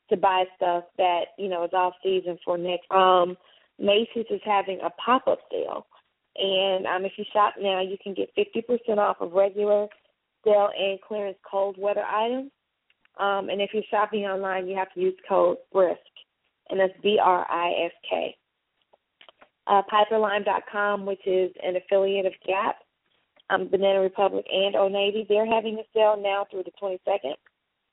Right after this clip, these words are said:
And if you shop, you can get twenty percent off of your purchase. Um, and, of course, this is an online-only store,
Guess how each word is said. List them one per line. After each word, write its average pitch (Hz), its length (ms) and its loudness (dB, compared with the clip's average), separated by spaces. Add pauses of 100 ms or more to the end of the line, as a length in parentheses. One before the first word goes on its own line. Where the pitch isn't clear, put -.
(880)
And 262 240 4
if 269 100 -2
you 226 80 -2 (100)
shop, 233 320 4
you 226 140 -8
can 214 140 -6
get 214 260 -2 (380)
twenty 277 200 2
percent 233 380 -6
off 202 220 -2
of 202 80 -14
your 190 120 0
purchase. 190 520 -4 (600)
Um, 190 380 2
and, 190 140 0
of 190 120 0
course, 208 200 2 (100)
this 208 180 -2
is 190 220 -2
an 185 220 -4
online-only 190 840 -4
store, 196 360 2